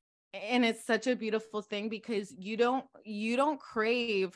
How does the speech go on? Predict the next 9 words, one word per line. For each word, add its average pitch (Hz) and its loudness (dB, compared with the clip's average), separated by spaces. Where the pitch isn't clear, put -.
somebody 226 -2
else's 196 -2
attention. 196 -6
You 185 -4
don't 240 0
crave 208 -2
somebody 240 2
else's 208 -2
love 190 4